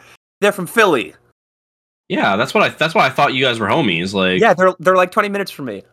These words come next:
Speaker 1: But, um, so with this episode, we are officially, officially the undisputed energy drink podcast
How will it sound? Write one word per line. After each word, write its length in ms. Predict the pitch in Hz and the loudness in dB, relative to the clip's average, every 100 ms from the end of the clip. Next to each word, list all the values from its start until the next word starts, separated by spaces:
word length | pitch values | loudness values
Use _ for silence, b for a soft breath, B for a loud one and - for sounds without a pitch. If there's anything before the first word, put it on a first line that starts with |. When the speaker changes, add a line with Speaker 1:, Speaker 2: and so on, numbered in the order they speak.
| _ _ _ | _ _ _
Speaker 1:
But, 360 | - 269 143 - _ _ _ - | -6 -4 -4 -8 _ _ _ -8
um, 420 | 139 135 135 135 | -4 -2 -4 -6
so 180 | - 170 | -8 -6
with 220 | 143 151 | -4 -6
this 160 | 202 196 | -6 -4
episode, 560 | 185 185 - 160 131 104 _ - | -4 -4 -2 0 0 -4 _ -8
we 120 | 156 | 0
are 140 | 156 | 2
officially, 720 | 131 - 247 240 170 120 92 - _ _ _ _ - | 2 -2 -4 -4 -4 -8 -8 -14 _ _ _ _ -8
officially 680 | 180 - 208 185 147 120 - _ | -4 0 0 -2 -6 -6 -10 _
the 180 | 180 - - | -12 -10 -2
undisputed 760 | 160 185 220 - 135 127 117 - _ _ _ | 0 0 -4 -2 -2 0 -4 -8 _ _ _
energy 320 | 160 165 170 165 | 0 2 2 0
drink 240 | 156 135 | -4 -4
podcast 760 | - 127 - 147 117 - - | 0 0 2 -2 -2 -6 -18